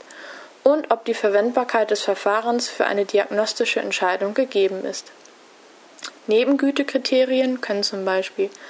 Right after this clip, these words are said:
Testfairness, Testökonomie, Nützlichkeit des Tests und Vergleichbarkeit mit anderen Tests sein.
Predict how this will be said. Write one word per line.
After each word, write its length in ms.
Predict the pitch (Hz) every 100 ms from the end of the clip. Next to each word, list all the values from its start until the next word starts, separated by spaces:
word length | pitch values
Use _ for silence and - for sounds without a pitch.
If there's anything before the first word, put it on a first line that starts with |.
| - - - -
Testfairness, 800 | 269 262 - 262 240 240 240 - -
Testökonomie, 840 | 220 - 294 196 190 208 247 269 277 - - -
Nützlichkeit 720 | 214 247 - 226 220 - 196 202
des 160 | -
Tests 440 | - 247 254 - - - -
und 320 | 247 277 285
Vergleichbarkeit 880 | - 214 202 202 202 - 220 196 -
mit 180 | 220 -
anderen 380 | 208 196 196 190
Tests 400 | - - - -
sein. 300 | 196 196